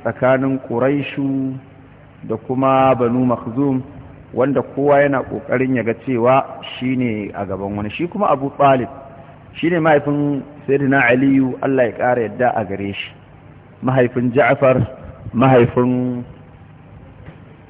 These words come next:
Talib, mahaifin Ummu Hani, mahaifin Aqil, mahaifin, ah, ragowar ƴaƴansa dai, wanda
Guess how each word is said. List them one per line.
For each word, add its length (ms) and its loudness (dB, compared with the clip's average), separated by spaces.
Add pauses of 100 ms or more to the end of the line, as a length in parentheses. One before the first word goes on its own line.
(220)
Talib, 360 6 (540)
mahaifin 480 0
Ummu 280 0
Hani, 440 2 (460)
mahaifin 760 0 (100)
Aqil, 480 0 (520)
mahaifin, 1120 0 (460)
ah, 400 4
ragowar 400 0
ƴaƴansa 520 0
dai, 180 0 (500)
wanda 720 2